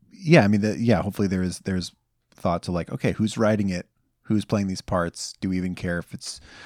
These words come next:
Jesse Plemons in this role anymore?" <laughs> or whatever. So I just think that that's, but, um, yeah, I, I don't, I don't know that there's gonna be much clearer stuff. If anyone's ever read anything good on this or has, uh, an opinion about it, you can also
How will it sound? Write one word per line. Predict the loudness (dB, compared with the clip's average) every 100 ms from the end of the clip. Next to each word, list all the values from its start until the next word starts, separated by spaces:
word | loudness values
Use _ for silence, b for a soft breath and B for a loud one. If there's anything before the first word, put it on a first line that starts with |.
| B B B B
Jesse | -4 -2 -2
Plemons | -2 -2 0 -2
in | -4 -4
this | -6 -8 -4
role | 0 0 0
anymore?" | -2 2 6 10 10
<laughs> |
or |
whatever. | 12 10 10 8 6 _ _ _ _ _ 0
So | 8 10 10 4 _ _ _ _ _ _ -12 2
I | 4
just | 6 4 4
think | 4 4
that | 2
that's, | 4 2 0 -6 -8 _ b b b b b b
but, | 4 6 4
um, | 4 4 4 0 2
yeah, | 2 2
I, | 2 0
I | 0
don't, | -4 -4
I | -2
don't | -2
know | -2
that | -2 -2
there's | -4 -4 -8 -12 _ _ _ _ _ _ _ _ -4
gonna | -2
be | 0
much | -2 -6 -6
clearer | -4 -4
stuff. | -2 -4
If | -2
anyone's | -2 0 4
ever | 4
read | 4 2
anything | -2 -4 -4
good | -4
on | -4 -4
this | -4 -4
or | -2
has, | 0 -2 -4 -6
uh, | -6 -6
an | -6 -8
opinion | -6 -6 -4 -4
about | -6 -8 -8
it, |
you | -10
can | -8
also | -8 -6 -6 -6